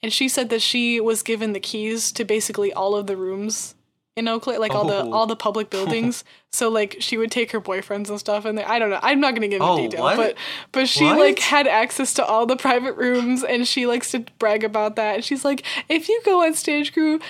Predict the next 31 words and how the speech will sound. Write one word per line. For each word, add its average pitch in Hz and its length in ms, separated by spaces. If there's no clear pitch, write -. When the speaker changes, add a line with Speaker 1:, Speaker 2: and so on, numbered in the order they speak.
Speaker 1:
you'll 359 160
have 320 180
access 302 500
to - 120
all 294 200
the 302 120
rooms." 302 420
And 269 100
I'm 254 120
like, 240 180
"Oh 294 100
my 415 140
God, 330 580
scandalous." 330 840
<laughs> 269 120
So 220 380
Speaker 2:
Scandalous. 135 880
Speaker 1:
Scandalous. 214 760
Anyway, 214 300
Speaker 2:
Yeah. 180 300
Speaker 1:
um, 226 140
yeah, 233 200
no, 214 160
Platteville 262 480
sucks. - 420
Don't 202 220
listen 185 360
to, - 120
Speaker 2:
Uh, 165 160
Speaker 1:
uh, 160 100
Speaker 2:
what? 254 300